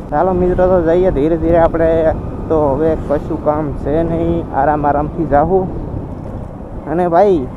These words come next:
મને અત્યારે મારી બેસ્ટ બાઇક લાગે ભાઈ, સ્પ્લેન્ડર એક નંબર. તો મિત્રો, કોમેન્ટ કરીને કહેજો કે હવે આપણે નેક્સ્ટ રાઇડ ક્યાંની કરવી જોઈએ.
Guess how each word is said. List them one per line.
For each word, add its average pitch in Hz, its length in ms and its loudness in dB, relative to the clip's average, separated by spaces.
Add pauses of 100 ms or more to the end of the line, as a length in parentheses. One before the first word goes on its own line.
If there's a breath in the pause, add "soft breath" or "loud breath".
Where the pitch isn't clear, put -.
(300)
મને 185 320 2
અત્યારે 185 580 4
મારી 165 300 0
બેસ્ટ 175 440 2
બાઇક 175 280 6
લાગે 156 280 4
ભાઈ, 156 220 4
સ્પ્લેન્ડર 151 600 2
એક 156 160 2
નંબર. 143 440 0 (160)
તો 214 80 6
મિત્રો, 220 340 4
કોમેન્ટ 233 420 2
કરીને 233 220 4
કહેજો 233 320 6
કે 233 180 2
હવે 226 140 6
આપણે 226 400 6
નેક્સ્ટ 196 300 2
રાઇડ 202 340 4
ક્યાંની 190 480 6
કરવી 180 320 4
જોઈએ. 165 460 6